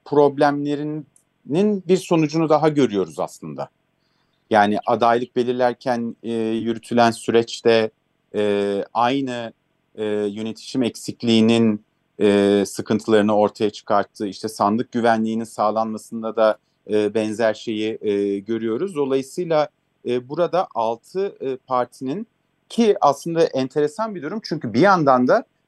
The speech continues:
çok kapsamlı, e, siyasa alanlarında, e, çok incelikli çalışılmış politikalarda da ortaklaşmayı becermiş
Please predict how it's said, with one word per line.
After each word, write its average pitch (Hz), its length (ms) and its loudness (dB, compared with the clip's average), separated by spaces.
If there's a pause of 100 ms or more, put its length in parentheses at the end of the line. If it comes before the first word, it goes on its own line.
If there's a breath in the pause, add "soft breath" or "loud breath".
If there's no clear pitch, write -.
çok 202 260 0
kapsamlı, 170 800 -2 (420)
e, 127 140 -2
siyasa 131 760 2
alanlarında, 139 880 -4 (320)
e, 117 180 -6
çok 180 320 -6
incelikli 131 500 0
çalışılmış 165 520 -2
politikalarda 160 640 2
da 220 60 0
ortaklaşmayı 170 760 -4
becermiş 170 580 -2